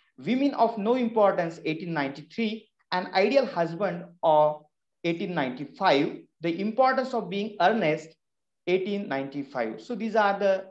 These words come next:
significant contribution given by Oscar Wilde in literature. So it is also useful for the students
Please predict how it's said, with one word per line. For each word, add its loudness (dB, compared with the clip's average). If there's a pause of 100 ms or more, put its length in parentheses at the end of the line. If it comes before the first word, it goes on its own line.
significant -6 (340)
contribution -2
given -2
by 0
Oscar 0
Wilde 0
in -8
literature. -4 (320)
So -2
it -2
is 0
also 0
useful -6
for 2
the 0
students -2